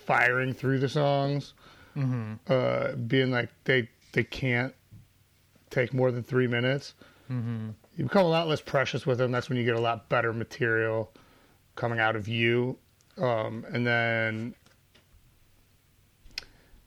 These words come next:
Speaker 1: the whole thing is, like, sort of like a magic trick anyway.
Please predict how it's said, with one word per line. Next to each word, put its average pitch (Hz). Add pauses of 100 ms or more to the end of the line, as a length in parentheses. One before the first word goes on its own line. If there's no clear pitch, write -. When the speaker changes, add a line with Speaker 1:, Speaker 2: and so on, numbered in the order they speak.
(440)
Speaker 1:
the 139
whole 139
thing 156
is, 131
like, 120
sort 135
of 117
like 117
a 117
magic 120
trick -
anyway. 147